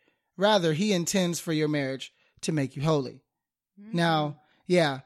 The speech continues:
Speaker 1: And I wish I could take credit for that, but actually, uh, someone that we worked with, I can't even remember who she was, but she said that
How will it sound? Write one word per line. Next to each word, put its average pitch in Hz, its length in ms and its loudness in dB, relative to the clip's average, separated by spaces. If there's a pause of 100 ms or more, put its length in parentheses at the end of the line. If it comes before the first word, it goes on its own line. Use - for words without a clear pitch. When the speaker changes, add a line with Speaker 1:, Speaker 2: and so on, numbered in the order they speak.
(180)
Speaker 1:
And 196 280 4
I 196 120 4
wish 247 240 6
I 247 80 6
could 220 120 -6
take 202 220 2
credit 202 260 2
for 226 120 -4
that, 196 260 2
but 180 240 4
actually, 196 520 0 (260)
uh, 165 320 0
someone 208 380 2
that 165 120 -2
we 185 100 4
worked 196 340 4
with, 160 300 2
I 160 100 -8
can't 240 220 -2
even 208 160 -4
remember 185 380 -4
who 196 180 -2
she 190 200 -4
was, 170 280 2
but 147 140 -10
she 208 160 -4
said 185 300 0
that 151 240 -4